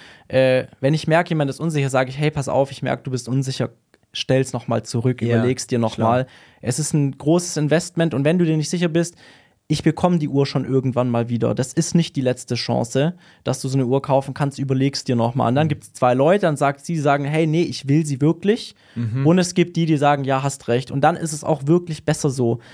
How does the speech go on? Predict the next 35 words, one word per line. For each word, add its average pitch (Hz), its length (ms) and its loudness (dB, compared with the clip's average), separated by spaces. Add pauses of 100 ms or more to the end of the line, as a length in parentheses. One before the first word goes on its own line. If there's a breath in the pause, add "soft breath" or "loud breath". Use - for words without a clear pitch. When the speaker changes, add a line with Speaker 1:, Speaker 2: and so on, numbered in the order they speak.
(140)
Speaker 1:
weil 143 220 2 (120)
niemand, 190 520 4
ich 151 120 -4
tu 185 120 0
niemandem 180 360 4
Gefallen, 156 400 2
weder 156 240 2
meinem 143 200 0
Kunden 165 280 0
noch 147 180 -2
mir, 175 320 2 (460 loud breath)
wenn 151 160 4
ich 156 80 -4
jemandem 160 280 0
eine 151 60 0
Uhr 190 180 2
verkaufe 151 480 0
auf 143 120 -10
irgendwie 147 360 -2
Druck, 165 460 -2
Speaker 2:
Ja. 123 80 0
Speaker 1:
obwohl 156 300 2
er 156 80 2
sie 135 160 -4
eigentlich 139 280 -2
nicht 139 200 -4
möchte. 131 380 -2
Ich 120 140 -2
hatte 160 140 0
letztens 160 380 -4
einen 151 60 -4
Kunden, 175 280 0
der 143 140 0
wollte 143 300 0
eine, 131 320 -2